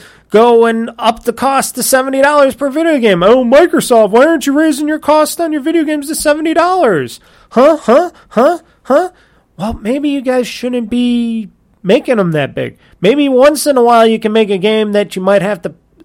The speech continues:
you know, charge more for because it's a bigger,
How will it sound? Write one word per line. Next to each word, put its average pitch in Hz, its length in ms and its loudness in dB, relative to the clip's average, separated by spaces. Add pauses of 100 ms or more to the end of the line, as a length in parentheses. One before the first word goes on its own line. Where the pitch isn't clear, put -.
(140)
you 202 120 -6
know, 165 180 -2
charge 160 380 -4
more 294 280 -4
for 165 300 -2
because 156 300 -8
it's 127 220 -14 (560)
a 240 80 -4
bigger, 160 760 -2